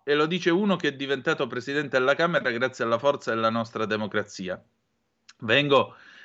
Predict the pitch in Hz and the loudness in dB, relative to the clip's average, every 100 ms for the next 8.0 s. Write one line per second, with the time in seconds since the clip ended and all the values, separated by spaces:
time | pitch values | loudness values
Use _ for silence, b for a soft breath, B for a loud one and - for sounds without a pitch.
0 | B 123 151 156 165 190 220 170 180 165 | B 2 4 2 0 0 2 0 0 -4
1 | 165 156 147 113 - 110 107 110 120 131 | -6 -4 -4 -4 -8 -8 -6 -4 -2 -2
2 | 139 175 180 160 147 143 160 160 151 180 | 2 0 2 2 0 2 2 2 -2 0
3 | 165 113 107 104 98 b b b b 139 | -2 -2 -4 -4 -6 b b b b 2
4 | 185 196 190 208 - 190 190 180 185 202 | 4 4 4 0 2 0 2 0 4 4
5 | 156 131 120 120 131 127 185 202 185 147 | 4 0 -6 -10 -10 -10 -6 -6 -4 -2
6 | 135 131 143 147 127 127 139 180 - 123 | -2 0 0 -2 -2 -4 -4 -6 -6 -4
7 | 127 120 107 110 113 98 95 90 - - | 0 0 0 -2 -4 0 -2 -2 -12 -14